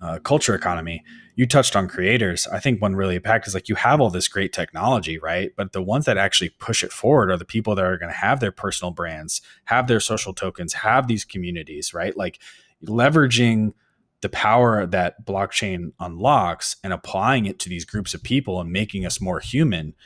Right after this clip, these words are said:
is really what is gonna move the entire culture forward. So, man, I, I, I completely agree. And I think, like,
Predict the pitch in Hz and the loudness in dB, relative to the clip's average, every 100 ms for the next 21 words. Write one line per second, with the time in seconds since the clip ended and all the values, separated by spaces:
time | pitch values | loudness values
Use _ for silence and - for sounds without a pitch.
0 | _ _ _ 87 87 131 156 107 87 - | _ _ _ -10 0 4 6 4 0 -6
1 | - 92 107 95 90 110 92 82 - 95 | -12 -6 -2 -2 0 -2 -2 -6 -4 -4
2 | 80 - - 175 - - 73 50 - - | -4 -6 -2 0 -2 -6 -8 -10 -14 -20
3 | _ _ - 127 117 104 - - - - | _ _ 0 4 4 4 -2 -12 -20 -14
4 | 120 95 104 95 101 101 110 - - 95 | -8 -2 0 2 2 0 -2 -6 -8 -6
5 | 107 123 131 107 92 98 95 87 87 - | -6 0 0 0 -2 -4 -4 -4 -6 -8
6 | 92 92 85 | -8 -8 -10